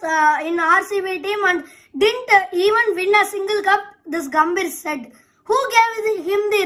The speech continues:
rights to talk like this? I'm a Virat Kohli fan. In this whole world, more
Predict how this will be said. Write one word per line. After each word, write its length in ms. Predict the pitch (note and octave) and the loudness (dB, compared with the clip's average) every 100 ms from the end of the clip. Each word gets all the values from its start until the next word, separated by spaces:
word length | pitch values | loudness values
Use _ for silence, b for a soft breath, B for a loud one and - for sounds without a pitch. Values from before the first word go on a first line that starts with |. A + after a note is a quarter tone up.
| F4 | 2
rights 300 | F#4+ - - | 2 -2 -6
to 220 | G#4 G4 | -2 -2
talk 340 | - F4+ F#4 | 2 2 2
like 320 | F#4+ E4+ C4 D#4+ | -2 -2 -2 -4
this? 260 | E4+ - b b b | -4 -6 b b b
I'm 160 | F#4+ | 2
a 280 | A#4+ B4+ A4 | 2 -2 0
Virat 300 | G#4+ A4 A4 | 2 2 2
Kohli 320 | G4+ F#4+ F#4+ E4+ | 2 2 0 -4
fan. 260 | E4+ C#4+ - b b b b b _ _ - | -4 -4 -10 b b b b b _ _ -6
In 200 | F#4+ G#4+ | -2 0
this 220 | A4+ - | 0 0
whole 400 | F#4 F#4+ B4+ C5 G#4+ | 2 4 4 2 2
world, 320 | A4+ B4+ - - _ _ _ _ _ _ _ _ _ _ - | 2 2 -8 -18 _ _ _ _ _ _ _ _ _ _ -8
more 420 | C4+ F4+ B4+ | -2 0 2